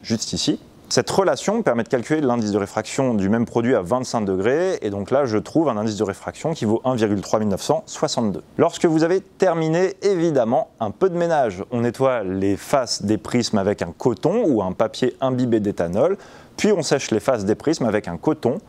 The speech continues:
ou un papier doux propre et sec. Et puis enfin, on rabat doucement le prisme mobile. Ok pour la mesure.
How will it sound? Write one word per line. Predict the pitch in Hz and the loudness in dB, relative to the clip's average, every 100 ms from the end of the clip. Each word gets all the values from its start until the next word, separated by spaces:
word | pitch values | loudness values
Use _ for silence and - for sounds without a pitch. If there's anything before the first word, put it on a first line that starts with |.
| - - - | -20 -8 0
ou | 160 | 2
un | 135 | 2
papier | 113 92 156 | 0 0 0
doux | 139 113 175 | 2 2 0
propre | - 165 170 | 0 -2 0
et | 104 | -4
sec. | - - - - - - - - | -4 -8 -12 -20 -20 -20 -20 -10
Et | 113 | -4
puis | - | -2
enfin, | 104 - 123 | 0 0 -2
on | - 143 | 0 0
rabat | 120 113 131 107 | 0 0 0 -2
doucement | 92 139 - 143 147 - | -2 -2 -2 0 0 -2
le | - 107 156 | -2 0 0
prisme | - - - | -4 -6 -2
mobile. | 92 82 92 147 196 - - - - - | 0 0 0 0 -4 -8 -20 -20 -20 -4
Ok | 123 120 | 0 2
pour | 202 170 | 2 2
la | 147 | 2
mesure. | 131 104 90 | 0 0 -2